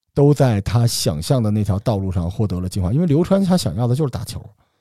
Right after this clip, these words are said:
他就是那种球痴，就只喜欢打球，所以他就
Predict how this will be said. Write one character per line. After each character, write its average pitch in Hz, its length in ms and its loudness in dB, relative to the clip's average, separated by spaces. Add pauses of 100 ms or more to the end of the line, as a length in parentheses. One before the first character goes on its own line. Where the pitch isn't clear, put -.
他 - 140 2
就 202 100 4
是 196 40 4
那 170 60 4
种 104 140 2
球 - 240 -4
痴， 185 360 -8 (300)
就 160 120 -2
只 165 140 0
喜 185 60 4
欢 139 80 4
打 92 140 -2
球， 90 220 -6
所 127 140 0
以 127 40 4
他 120 120 2
就 110 220 0